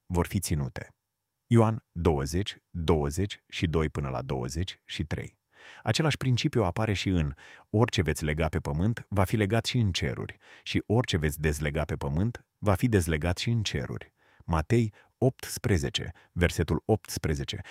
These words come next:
conform Matei șaisprezece, versetul nouăsprezece. Aceste cuvinte nu sunt metaforice, sunt o delegare explicită de autoritate. Hristos nu a spus: „Predicați despre iertare”, ci: „Iertați.”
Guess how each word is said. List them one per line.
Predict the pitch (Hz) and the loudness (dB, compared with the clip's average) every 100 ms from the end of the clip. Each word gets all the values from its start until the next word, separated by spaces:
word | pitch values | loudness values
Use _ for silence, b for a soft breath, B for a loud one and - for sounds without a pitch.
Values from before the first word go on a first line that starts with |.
| B | B
conform | - 110 139 135 | 2 4 4 4
Matei | 113 - 127 | 4 4 2
șaisprezece, | - 76 - 73 71 69 73 B B | 2 0 0 -4 -4 -4 -6 B B
versetul | 92 - 76 76 | 0 2 2 2
nouăsprezece. | 69 78 80 71 - - 69 62 - - _ _ _ _ | 2 2 2 0 -2 -2 -4 -4 -10 -14 _ _ _ _
Aceste | - 104 147 | -4 -2 0
cuvinte | 143 127 147 131 | 2 2 2 2
nu | 135 | 2
sunt | 135 123 98 | 2 2 2
metaforice, | 85 76 - 69 - - - B B | 0 0 -2 -2 -2 -6 -8 B B
sunt | - 104 | 0 2
o | 90 | 4
delegare | 80 76 71 78 73 | 4 4 2 2 2
explicită | 69 - 76 - 120 110 | -2 -2 -2 0 0 2
de | 95 | 2
autoritate. | 87 85 76 71 - - - - b b | 0 0 -2 -2 -6 -8 -14 -18 b b
Hristos | 95 90 123 110 | 0 2 2 2
nu | 131 147 | 4 4
a | 104 | 2
spus: | - 85 - - _ - | 0 -4 -4 -10 _ 0
„Predicați | 90 76 - 65 - | 2 2 -2 -4 -2
despre | 78 - 78 | -2 -2 0
iertare”, | 73 69 - 71 65 - B B | -2 -2 -2 -4 -4 -10 B B
ci: | - 87 87 - _ | -2 -2 -2 -8 _
„Iertați.” | 87 76 69 - - - - | 0 0 0 -6 -6 -10 -12